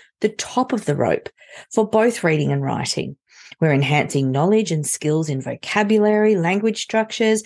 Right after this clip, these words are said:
verbal reasoning, pragmatics, and literacy knowledge. And of course, we are building background knowledge to use as we read and write.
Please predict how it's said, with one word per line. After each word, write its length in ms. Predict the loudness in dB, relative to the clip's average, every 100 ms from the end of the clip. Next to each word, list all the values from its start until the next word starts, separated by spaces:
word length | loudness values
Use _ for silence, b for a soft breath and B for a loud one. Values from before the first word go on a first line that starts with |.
| B B -2
verbal 400 | 2 2 2 2
reasoning, 640 | 2 0 0 0 0 0
pragmatics, 760 | -2 -4 -2 -4 -2 -2 -4 -10 B -2
and 180 | 0
literacy 460 | 2 0 -2 -2 0
knowledge. 480 | 2 0 -2 -6 -12 B B B _
And 320 | 0 2 2 0
of 180 | -4
course, 560 | -10 -8 -4 -4 -4 0
we 160 | 2 4
are 60 |
building 400 | 4 2 2 0
background 420 | -2 -2 0 0
knowledge 360 | 0 -2 -4 -6
to 120 | -6
use 540 | -2 2 4 2 0 -2 -2
as 320 | 0 0 0
we 160 | -2
read 340 | -2 -4 -6 -4
and 240 | -4 -4 -2
write. 420 | -2 -2 -6